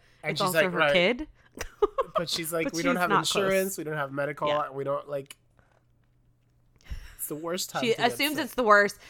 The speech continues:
Speaker 2: and Alexis just keeps saying it's a cold, and she doesn't
Speaker 1: I love, yeah,
Speaker 2: understand.
Speaker 1: and I love that they're having this very intense conversation about how gross and how, like, freaking out Moira is. And
Speaker 2: Yeah.
Speaker 1: Alexis is next door like, "I can hear you."
Speaker 2: I was just gonna say that. She's like, "I can hear everything." <laughs> Like,
Speaker 1: Hear
Speaker 2: I
Speaker 1: all
Speaker 2: love
Speaker 1: you're
Speaker 2: that.
Speaker 1: saying.
Speaker 2: <laughs>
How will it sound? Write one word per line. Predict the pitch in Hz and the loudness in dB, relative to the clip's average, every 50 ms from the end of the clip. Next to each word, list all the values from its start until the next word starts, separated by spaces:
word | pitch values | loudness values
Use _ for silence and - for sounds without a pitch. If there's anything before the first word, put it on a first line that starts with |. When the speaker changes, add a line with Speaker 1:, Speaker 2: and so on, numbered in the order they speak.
| - - | -12 -4
Speaker 2:
and | - 202 | -2 2
Alexis | 196 202 208 - - 214 180 | 4 4 4 2 -2 -8 -8
just | 214 202 - | -10 -8 -2
keeps | - 208 190 - | -2 -2 -2 0
saying | - 185 175 170 170 | -2 0 0 0 -2
it's | 165 - - | -6 -6 -8
a | 156 | -10
cold, | - - 135 123 120 113 165 170 | -8 -10 -10 -10 -10 -12 -12 -10
and | - 147 147 143 147 - | -10 -10 -10 -12 -14 -14
she | - 160 | -14 -12
doesn't | - 156 147 151 127 | -12 -12 -12 -4 -2
Speaker 1:
I | 151 160 | 0 2
love, | 160 160 160 151 151 | 2 2 0 0 -2
yeah, | - | -6
Speaker 2:
understand. | 156 156 143 139 - 147 156 156 | 0 2 2 2 0 -2 -4 -4
Speaker 1:
and | 151 | -4
I | 151 139 | -4 -4
love | 151 151 147 151 | -6 -8 -2 0
that | 160 147 135 - - _ _ _ _ _ _ _ 151 | 0 0 0 -2 -6 _ _ _ _ _ _ _ -8
they're | 139 135 | -4 -2
having | 151 135 139 139 | -2 -2 -4 -4
this | 135 131 127 131 | -6 -8 -8 -8
very | 127 131 127 127 135 135 | -10 -8 -6 -6 -4 -4
intense | 139 135 131 - 139 139 120 123 120 - | -4 -4 -6 -10 -12 -12 -12 -12 -12 -12
conversation | - 143 127 123 120 - 127 117 113 - 127 120 | -12 -12 -12 -10 -10 -10 -12 -12 -14 -14 -14 -14
about | 120 117 113 113 117 | -12 -10 -10 -12 -10
how | - 135 123 | -4 -4 -4
gross | 117 113 - 127 120 117 120 127 - - | -4 -4 -10 -10 -8 -8 -8 -8 -8 -10
and | 123 120 123 | -10 -14 -14
how, | 123 127 123 120 | -12 -10 -10 -10
like, | 120 120 120 117 120 - - _ - - - - | -8 -10 -12 -12 -14 -16 -20 _ -20 -20 -16 -8
freaking | 131 135 127 - 143 131 127 | -8 -8 -8 -8 -10 -8 -6
out | 123 123 127 127 | -6 -6 -6 -8
Moira | 131 127 127 127 127 135 135 135 143 | -8 -6 -4 -2 -2 -2 -2 0 -2
is. | 143 143 143 - - _ _ _ _ _ _ _ _ - | -2 -4 -6 -10 -14 _ _ _ _ _ _ _ _ -4
And | 190 | -2
Speaker 2:
Yeah. | 156 135 | -2 -2
Speaker 1:
Alexis | 131 131 120 - - 147 135 | -2 -6 -8 -8 -8 -8 -8
is | 143 123 | -8 -8
next | 143 127 120 - | -8 -8 -6 -6
door | 147 131 | -8 -8
like, | 127 127 - _ | -8 -10 -12 _
"I | 165 156 156 | -10 -10 -10
can | - - 190 196 | -10 -10 -10 -10
hear | 202 196 214 220 220 226 | -10 -12 -10 -10 -8 -8
you." | 214 202 196 185 185 185 185 185 185 180 175 - - | -8 -6 -6 -6 -4 -4 -4 -2 -2 -4 -4 4 6
Speaker 2:
I | 240 | 8
was | 262 277 | 8 8
just | 285 - | 6 4
gonna | - - 339 - | 4 4 4 8
say | - 294 285 | 10 10 12
that. | 277 262 240 - | 12 12 8 8
She's | - 269 185 | 4 2 4
like, | 285 277 - 220 | 6 6 6 6
"I | 285 - | 6 8
can | - 370 349 | 8 8 8
hear | 311 349 392 311 | 8 6 8 8
everything." | 285 277 359 339 - - 254 233 - 294 320 311 - | 8 8 8 4 8 8 6 6 6 4 0 2 6
<laughs> | - | 8
Like, | 359 320 311 | 8 12 12
Speaker 1:
Hear | 302 294 285 | 12 12 12
Speaker 2:
I | 277 | 12
Speaker 1:
all | 269 269 | 10 10
Speaker 2:
love | 277 | 10
Speaker 1:
you're | 294 311 320 | 8 6 6
Speaker 2:
that. | 320 | 6
Speaker 1:
saying. | - - 254 247 240 233 208 165 151 - | 4 4 4 4 4 4 2 0 -2 0
Speaker 2:
<laughs> | - | 4